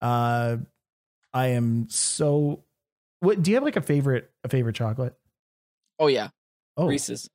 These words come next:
Speaker 2: A hundred percent.
Speaker 1: That was so
Speaker 2: Reese's
Speaker 1: quick.
Speaker 2: is, 'cause I had this conversation today, <laughs> believe it or, believe it or
Speaker 1: Oh.
Speaker 2: not.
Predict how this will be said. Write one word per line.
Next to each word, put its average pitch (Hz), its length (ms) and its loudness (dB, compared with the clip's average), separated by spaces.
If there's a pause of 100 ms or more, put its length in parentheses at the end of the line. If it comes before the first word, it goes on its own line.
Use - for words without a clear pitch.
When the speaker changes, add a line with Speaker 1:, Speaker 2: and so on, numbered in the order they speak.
(580)
Speaker 2:
A 147 60 -4
hundred 139 240 -2
percent. 127 320 -10 (100)
Speaker 1:
That 123 100 2
was 190 200 4
so 151 80 2
Speaker 2:
Reese's 113 160 2
Speaker 1:
quick. 175 120 0
Speaker 2:
is, 180 460 2 (640)
'cause 170 420 4
I 160 120 6
had 196 180 4
this 151 80 -4
conversation 143 460 -2
today, 139 360 0
<laughs> - 40 -20
believe 160 200 4
it 196 140 4
or, - 340 4 (120)
believe 180 240 6
it - 0 -
or - 20 2
Speaker 1:
Oh. 156 40 0
Speaker 2:
not. 156 220 4